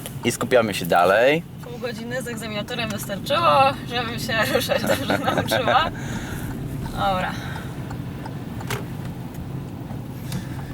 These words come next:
Speaker 1: Tak, już widzimy, że się zmieniły warunki. Już mamy między kołami jakąś grudę.
Speaker 2: Mhm.
Speaker 1: Już musimy pamiętać przy omijaniach, żebyśmy tutaj zachowali szczególną ostrożność, żeby nas tutaj gdzieś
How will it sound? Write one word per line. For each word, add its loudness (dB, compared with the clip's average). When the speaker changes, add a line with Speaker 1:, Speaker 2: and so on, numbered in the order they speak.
Speaker 1:
Tak, 2
już 4
widzimy, 4
że 0
się 4
zmieniły 6
warunki. 4
Już 4
mamy 6
między 4
kołami 6
jakąś 2
grudę. 6
Speaker 2:
Mhm. -2
Speaker 1:
Już 0
musimy 2
pamiętać 2
przy 2
omijaniach, 4
żebyśmy -2
tutaj 4
zachowali 2
szczególną 0
ostrożność, 0
żeby 0
nas 0
tutaj 2
gdzieś -2